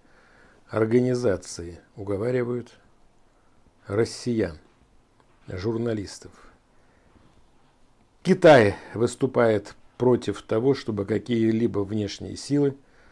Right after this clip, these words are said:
создавали раскол и волнение в Беларуси. А кто выступает с других-то позиций, можно спросить?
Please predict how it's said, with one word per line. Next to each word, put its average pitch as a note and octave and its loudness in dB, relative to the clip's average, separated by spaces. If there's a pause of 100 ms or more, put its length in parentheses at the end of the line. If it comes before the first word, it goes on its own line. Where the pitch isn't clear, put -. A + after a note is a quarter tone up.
(260)
создавали B2+ 8
раскол C3 6
и A2+ -2
волнение A#2+ 2
в A2 -4
Беларуси. C3 2
А F#2+ -4
кто - -6
выступает A2 -4
с F2+ -16
других-то A2+ -8
позиций, F#2 -10
можно A#2+ -4
спросить? - -16